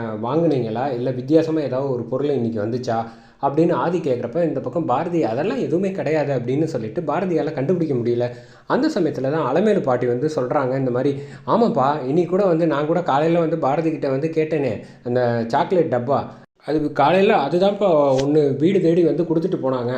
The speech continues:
அப்படின்னு சொல்றப்ப, "அ, பாரதி, இப்போ முதல்ல வந்து இந்த சாக்லேட் டப்பா எங்க இருக்கு?" அப்படின்னு வந்து ஆதி கரெக்டா பிடிச்சிட்றாங்க. "அ, இல்லையே, இப்போ தானே பசங்க வந்து தமிழும் சரி இந்த பக்கம் ஆதித்யா ரெண்டு பேரும் வந்து டப்பாவை எடுக்கிறதுக்காக வந்து மேலே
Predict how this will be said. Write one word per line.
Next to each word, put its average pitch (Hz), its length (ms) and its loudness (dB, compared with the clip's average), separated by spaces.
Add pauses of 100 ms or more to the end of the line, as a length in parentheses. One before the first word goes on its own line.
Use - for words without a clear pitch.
அப்படின்னு 151 340 0
சொல்றப்ப, 120 380 -4 (440)
"அ, 143 160 -14
பாரதி, 175 380 0 (220)
இப்போ 131 180 -2
முதல்ல 143 340 0
வந்து 165 260 2 (280)
இந்த 117 180 0
சாக்லேட் 160 360 -2
டப்பா 143 220 4
எங்க 156 200 4
இருக்கு?" 143 220 4 (100)
அப்படின்னு 147 380 2
வந்து 139 200 2
ஆதி 175 260 2
கரெக்டா 151 280 0
பிடிச்சிட்றாங்க. 135 540 0 (500)
"அ, 123 60 2 (320)
இல்லையே, 170 400 4 (380)
இப்போ 135 280 0
தானே 247 160 6
பசங்க 196 360 0
வந்து 175 220 4 (420)
தமிழும் 180 320 4
சரி 165 220 4
இந்த 160 140 0
பக்கம் 139 220 0
ஆதித்யா 165 340 2
ரெண்டு 139 240 0
பேரும் 175 200 4
வந்து 156 180 4
டப்பாவை 160 400 6
எடுக்கிறதுக்காக 143 600 0
வந்து 143 200 0
மேலே 147 260 0